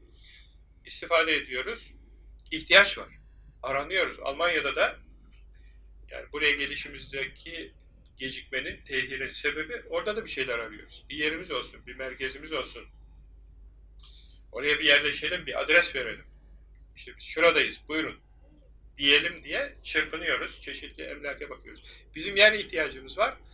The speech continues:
Onlarda yer bolluğu var. Çalıştıramıyorlar. Ondan sonra da biz aldığımız zaman kızıyorlar. Parasıyla alıyoruz. Diyor ki kiliselerimizi satabiliriz. Çünkü papazlar da diyorlarmış ki,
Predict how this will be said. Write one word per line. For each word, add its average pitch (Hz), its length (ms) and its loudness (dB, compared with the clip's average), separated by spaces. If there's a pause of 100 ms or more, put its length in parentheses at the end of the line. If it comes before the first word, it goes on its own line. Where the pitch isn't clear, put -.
(280)
Onlarda 170 360 -2
yer 175 300 4
bolluğu 139 340 -4
var. 202 200 -4 (480)
Çalıştıramıyorlar. 160 1000 0 (680)
Ondan 196 260 6
sonra 156 300 0
da 226 180 -4 (380)
biz 214 120 -6
aldığımız 151 380 0
zaman 175 260 -6
kızıyorlar. 131 400 -12 (100)
Parasıyla - 480 2
alıyoruz. - 500 -6 (720)
Diyor 226 200 -4
ki - 140 -14
kiliselerimizi 160 640 -6
satabiliriz. 160 840 -8 (1500)
Çünkü 190 500 -8 (1160)
papazlar 156 440 -4
da 160 140 -8
diyorlarmış 170 500 -2
ki, - 200 -10